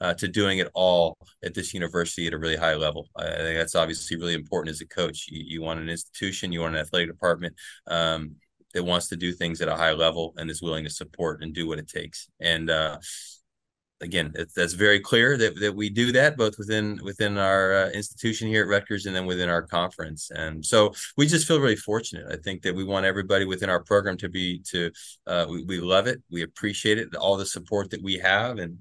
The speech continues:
the things that we're afforded here, um, in terms of some of the academic support, uh, in terms of the support we have athletically for our program.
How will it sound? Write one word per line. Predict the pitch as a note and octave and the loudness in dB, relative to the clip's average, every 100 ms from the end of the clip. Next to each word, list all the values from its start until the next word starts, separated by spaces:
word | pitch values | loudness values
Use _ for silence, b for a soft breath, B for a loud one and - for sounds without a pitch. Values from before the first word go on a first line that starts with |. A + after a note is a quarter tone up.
| - | -12
the | E2+ | -8
things | G2 F#2+ F#2 | -6 -4 -4
that | F2+ | -4
we're | F2+ | -4
afforded | E2+ - G#2 G#2+ G#2+ | -6 -2 0 0 0
here, | A2+ A2+ B2 B B | -2 -2 -6 B B
um, | F2+ F2 | -6 -4
in | F2 | -4
terms | E2 F2+ | -2 -4
of | F2 | -2
some | - | -4
of | F2+ | 0
the | F2+ | 4
academic | F2+ F#2 F#2 F#2 - | 4 2 -2 -2 -6
support, | - - F#2+ F#2+ F#2 B _ | -12 -8 -2 -2 -4 B _
uh, | E2+ | -6
in | D#2+ | -4
terms | F2 E2 | -6 -6
of | D#2+ | -6
the | |
support | D#2+ - G2+ F2 | -8 -8 -2 -2
we | F2 | 0
have | F2+ F2 | 0 2
athletically | E2+ E2 F2 F2+ - F#2 F2+ | 2 2 0 -2 -2 -6 -4
for | E2+ | -2
our | D#2+ | -2
program. | - - A2+ A2 G#2+ G#2+ | -4 2 2 4 2 0